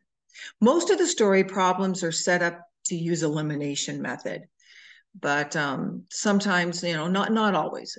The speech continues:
And we'll do one example where you use substitution on a story problem.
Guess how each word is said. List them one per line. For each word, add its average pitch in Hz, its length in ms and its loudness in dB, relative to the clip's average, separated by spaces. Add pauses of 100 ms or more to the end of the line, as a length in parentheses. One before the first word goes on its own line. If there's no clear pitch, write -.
And 175 160 0
we'll 180 140 0
do 180 180 4
one 160 400 -2 (240)
example 160 680 0
where 143 460 -2
you 170 340 -4
use 160 260 2
substitution 160 760 -2
on 143 180 -8
a 139 100 -8
story 139 420 -4
problem. - 640 -8